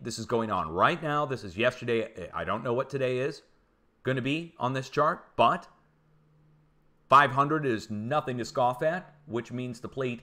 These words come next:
has shifted. It shifted more than it did last time, and last time we got a five down in Southern California. It shifted with, like, three hundred or so. A bunch of tremors, like, two or three days in a row.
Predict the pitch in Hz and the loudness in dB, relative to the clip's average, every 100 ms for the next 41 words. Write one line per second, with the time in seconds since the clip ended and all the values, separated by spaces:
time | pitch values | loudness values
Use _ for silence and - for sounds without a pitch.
0 | - 107 98 - 160 120 123 190 175 135 | -10 -8 -8 -8 -6 -6 -4 -4 -4 -4
1 | 131 170 156 131 123 113 123 208 - - | 0 2 0 -2 -4 2 2 2 0 -4
2 | 82 71 - _ _ - 107 143 175 170 | -6 -8 -16 _ _ -10 -4 -2 -2 -4
3 | 165 151 143 123 156 143 101 90 110 107 | -4 -2 0 0 0 0 -2 -4 -4 -4
4 | 104 123 107 107 98 101 90 73 - _ | -2 -4 -2 -2 -2 -2 -4 -8 -14 _
5 | _ _ - 123 180 170 170 143 143 127 | _ _ -10 -4 -2 -2 -4 -4 0 0
6 | - 131 127 165 156 135 107 95 90 - | 0 -6 0 2 2 2 2 2 0 2
7 | 104 76 65 - _ - 107 131 131 113 | 0 0 -4 -18 _ -6 -2 -2 -2 0
8 | 143 143 143 127 101 - 147 147 123 135 | 2 2 0 0 -4 -2 -2 -2 -4 -2
9 | 135 131 120 110 131 143 151 | -2 -2 -2 2 4 4 2